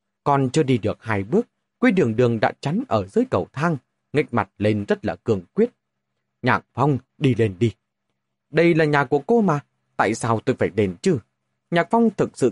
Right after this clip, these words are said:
cảm thấy không thể nói chuyện tử tế với cô được. Còn chưa tới hai câu, đã bắt đầu bốc lửa. Anh tiếp tục đi xuống lầu dưới, cho đến khi không đi được nữa.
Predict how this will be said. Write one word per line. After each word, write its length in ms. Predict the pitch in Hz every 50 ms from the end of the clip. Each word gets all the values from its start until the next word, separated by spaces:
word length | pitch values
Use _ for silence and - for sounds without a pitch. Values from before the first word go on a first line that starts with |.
| - -
cảm 180 | 127 92 92
thấy 140 | - 151 170 -
không 160 | - 120 104 -
thể 160 | - 107 80
nói 220 | 82 95 123 190 226 -
chuyện 220 | - 127 107 - - _
tử 220 | - 123 104 87 - -
tế 180 | - 147 190 220 -
với 100 | 226 202
cô 160 | - 185 147 107
được. 180 | 107 101 85 _ _ _ _ _ _ _ _ _ _
Còn 220 | - 190 190 185 185
chưa 140 | 185 208 196
tới 180 | 196 180 170 156
hai 160 | - 175 165 151
câu, 280 | - - 156 151 131 - _ _ _ -
đã 140 | 110 117 -
bắt 180 | 151 180 147
đầu 220 | 117 110 98 87 -
bốc 220 | - 156 - - 113
lửa. 200 | 120 107 90 - _ _ _ _ _ _ _ _ _
Anh 260 | - 123 110 107 107
tiếp 220 | 107 - 214 214 -
tục 140 | 131 107 - -
đi 180 | 120 117 110
xuống 220 | 101 - 170 208 233 165
lầu 160 | 101 82 82
dưới, 280 | 90 110 127 165 233 254 - _ _ _ _ _ _
cho 120 | - 160 151
đến 180 | 175 196 190
khi 220 | 190 - 131 123 113 -
không 180 | - 127 107
đi 120 | 98 104 92
được 200 | - 95 80 _ - 110
nữa. 180 | 123 156 214